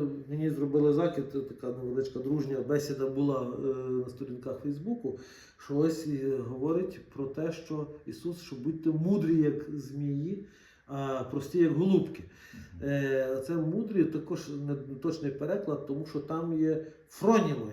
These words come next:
Speaker 1: А фронімос, так само, як той біблійний в кн-, змій в книзі буття, був фронімота, то най-, це є не мудрий, це є розсудливий. Спритний в думанні.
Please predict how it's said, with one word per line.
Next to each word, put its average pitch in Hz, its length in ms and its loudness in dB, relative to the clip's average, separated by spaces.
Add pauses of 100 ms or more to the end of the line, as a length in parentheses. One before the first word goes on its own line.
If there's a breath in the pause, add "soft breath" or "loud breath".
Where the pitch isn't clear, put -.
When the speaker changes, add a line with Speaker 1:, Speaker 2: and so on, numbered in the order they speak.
(120)
Speaker 1:
А - 40 -16
фронімос, 185 760 0 (480)
так 135 140 -10
само, 175 300 4
як 151 180 4
той 165 140 6
біблійний 160 840 4
в 143 300 -12
кн-, 151 200 -4
змій 160 180 0
в - 120 -4
книзі 147 440 0 (340 loud breath)
буття, 151 360 4
був 156 180 8
фронімота, 165 640 2
то - 200 -6 (160)
най-, 143 400 0 (500 loud breath)
це 175 180 2
є 175 80 4
не 165 220 2
мудрий, 156 380 0 (220)
це 143 120 -2
є 143 160 0
розсудливий. 123 920 -6 (580)
Спритний 175 600 2
в 135 280 -4
думанні. 117 720 -2